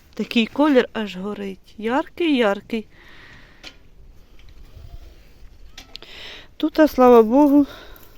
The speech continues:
не додумалися сюди залетіти і потоптати. То тут хоч цвіте.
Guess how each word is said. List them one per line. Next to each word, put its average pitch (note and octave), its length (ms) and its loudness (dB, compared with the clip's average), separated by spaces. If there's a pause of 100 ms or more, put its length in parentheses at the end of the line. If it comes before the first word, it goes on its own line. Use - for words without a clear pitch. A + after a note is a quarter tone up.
(1040)
не A#3+ 120 0
додумалися G#3+ 760 0
сюди G#3 320 -2
залетіти G3+ 640 0 (1400)
і A#3+ 140 2
потоптати. A#3 800 4 (1800)
То A#3 100 -2
тут C#4 240 -2
хоч - 180 -2
цвіте. G#3+ 460 -4